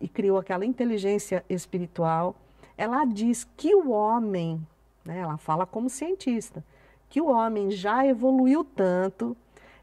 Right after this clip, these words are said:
que ele já conseguiu, é, materializar no seu campo cerebral,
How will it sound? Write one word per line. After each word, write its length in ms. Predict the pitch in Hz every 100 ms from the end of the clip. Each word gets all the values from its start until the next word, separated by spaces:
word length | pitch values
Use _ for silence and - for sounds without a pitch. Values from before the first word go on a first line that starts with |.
| -
que 80 | 277
ele 180 | 330
já 200 | 302 311
conseguiu, 1400 | 311 - 359 392 440 - - 359 262 196 220 226 240 302 - _ _ _
é, 200 | - 185
materializar 1000 | 202 262 427 - 370 320 285 254 214 185
no 120 | 180
seu 240 | - 220 208
campo 400 | - 247 269 240
cerebral, 800 | - 214 196 165 165 165 185